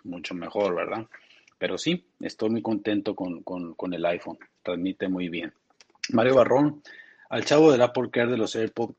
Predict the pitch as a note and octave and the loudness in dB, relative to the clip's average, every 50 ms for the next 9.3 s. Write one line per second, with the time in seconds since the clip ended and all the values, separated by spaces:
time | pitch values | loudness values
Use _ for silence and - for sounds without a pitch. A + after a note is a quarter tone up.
0 | _ _ - A#2 G#2 G#2 G#2+ A#2 A#2+ A2+ A#2+ A#2 A2 - A#2 A2+ A#2 A#2 A2 F#2 | _ _ -2 0 2 2 2 2 2 0 -2 -2 -2 -2 -2 -2 0 0 0 -2
1 | F2+ F2 - - G2 G#2 G#2+ G#2 - - B2 G#2+ G2 F#2 - - G#2+ A2 A2 G#2+ | -4 -6 -8 -8 -6 -6 -6 -6 -4 -2 0 0 0 -2 -4 -4 -4 -4 -4 -6
2 | G#2+ G2 - A2 G2 - - - G2 - - G2+ F#2+ - _ - G2 F2+ E2+ - | -6 -6 -6 -6 -6 -8 -10 -14 -16 -12 -12 -12 -12 -12 _ -8 -8 -8 -8 -8
3 | _ _ - F#2 F2+ F2+ F2+ F2 E2+ F#2 F#2 - D3 C#3 - - G2+ F#2+ F#2 G#2 | _ _ -6 -6 -4 -4 -6 -6 -6 -8 -6 -4 -6 -4 -4 -4 -4 -2 0 0
4 | A2 A2+ G#2 F#2 - - G#2 - _ - A2 B2+ C3+ C3+ B2+ G#2 - - _ - | 0 0 0 -2 -4 -6 -14 -16 _ -6 -4 -2 0 0 -2 -2 -4 -10 _ -20
5 | - - - - _ _ - G#2 G2+ G2 F#2+ F#2 F2+ F2+ - - - F#2+ F2+ F2+ | -20 -20 -20 -20 _ _ -4 -2 0 0 2 2 0 -2 -4 -6 -8 -8 -6 -8
6 | - - G2+ F#2 F#2 F#2 - G2 F#2 - F#2+ - - F2+ F#2 G#2+ A2 A2 G#2 F2 | -8 -8 -8 -8 -8 -6 -6 -8 -8 -8 -8 -8 -6 -6 -4 -4 -2 0 0 0
7 | E2+ - - - A2+ B2 A#2+ - _ _ _ _ _ - - - - G#2 - - | 0 -2 -2 -4 -4 -4 -4 -8 _ _ _ _ _ -14 -12 -10 -8 -8 -6 -6
8 | A2 G2+ - G#2+ G2+ G2 F#2+ - - F#2+ G2 G2 - F#2+ - F#2+ F2 E2 - F2+ | -6 -4 -2 -2 0 0 0 -2 -4 -4 -6 -6 -6 -4 -4 -4 -4 -2 -4 -4
9 | E2+ E2+ F#2+ G2 G2 | -6 -6 -6 -8 -10